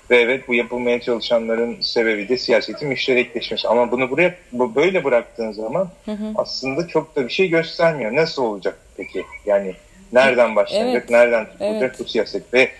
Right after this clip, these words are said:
Speaker 1: tam da işte senin, e, Gül'ün, Bülent'in, Yonca'nın sonuçları, e, bir takım aslında, e, çok teknik gibi gözüken alanlara müdahale biçimlerinin yeni bir tarzda örgütlenmesinin,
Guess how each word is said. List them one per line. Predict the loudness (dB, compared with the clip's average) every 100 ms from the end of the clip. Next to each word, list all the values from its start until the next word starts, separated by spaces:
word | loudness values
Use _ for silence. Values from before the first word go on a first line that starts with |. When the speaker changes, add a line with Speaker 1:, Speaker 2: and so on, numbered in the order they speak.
| -20 -20 0
Speaker 1:
tam | 2 2 0
da |
işte | -2 -2 -4
senin, | -6 -4 0 0 -2 -8 -18 -18 0
e, | 2 2
Gül'ün, | 0 2 2 2 -2 -2
Bülent'in, | 4 4 4 -4 -6 -2
Yonca'nın | 0 0 2 0 0
sonuçları, | -4 -6 -6 -6 -4 0 -2 -4 -16 -20 -4
e, | 2 4 2 -2
bir | -10 0
takım | 0 2 -2
aslında, | 0 -2 -4 -4 -4 2 4 4 0 -10 -16 -2
e, | 0 0
çok | -4 -2
teknik | -2 -2 -6 -8
gibi | -6 -6
gözüken | 0 0 0 0 0
alanlara | 2 4 4 2 2 2 2 2 -2
müdahale | -8 -2 2 4 2 -2
biçimlerinin | -4 -6 -4 -4 -4 -4 -6 -8 -12 -12
yeni | -4 -2 0 -2
bir | -4 -6 0
tarzda | 4 4 2
örgütlenmesinin, | -2 -2 -6 -2 2 4 2 -8 -8 -8